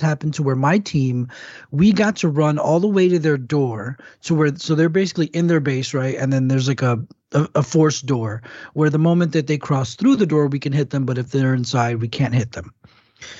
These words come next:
And they, it, it took them a while, but they, they got through it. Like, I, it,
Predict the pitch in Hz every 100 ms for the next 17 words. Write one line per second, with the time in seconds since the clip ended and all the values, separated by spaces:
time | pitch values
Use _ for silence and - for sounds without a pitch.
0 | - _ - 156 156 147 147 135 - 98
1 | - _ _ _ _ _ _ _ _ -
2 | 139 214 - 175 - 190 190 - 226 -
3 | 170 214 165 135 151 170 247 269 240 _
4 | - 175 147 240 269 175 _ _ 165 190
5 | 262 311 - 214 302 247 302 - 175 160
6 | - - - - - - 208